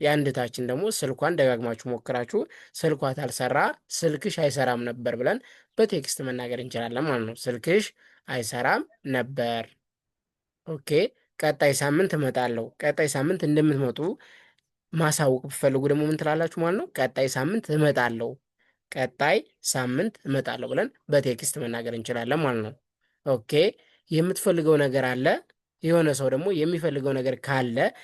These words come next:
ለመጠየቅ «የምትፈልገው ነገር አለ?» ብለን መጠየቅ እንችላለን ማለት ነው። ስለዚህ የዛሬ ትምህርታችን ይህን ይመስላል። ያልገባችሁ ነገር ካለ ሀሳብ አስተያየትም ካላችሁ ኮመንት ላይ ጻፉልኝ። አማርኛ በእንግሊዝኛ እውነት ነው የምላችሁ በጣም ቀላል ነው። በተለይም ደግሞ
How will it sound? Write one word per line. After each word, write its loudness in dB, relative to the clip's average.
ለመጠየቅ 4
«የምትፈልገው 2
ነገር 0
አለ?» 0
ብለን 2
መጠየቅ 0
እንችላለን -2
ማለት 2
ነው። -8
ስለዚህ 0
የዛሬ 2
ትምህርታችን -2
ይህን 0
ይመስላል። 0
ያልገባችሁ -2
ነገር -4
ካለ -2
ሀሳብ -2
አስተያየትም -2
ካላችሁ -2
ኮመንት -2
ላይ 0
ጻፉልኝ። 0
አማርኛ 4
በእንግሊዝኛ 2
እውነት 2
ነው -2
የምላችሁ 0
በጣም 2
ቀላል -6
ነው። -10
በተለይም 2
ደግሞ 0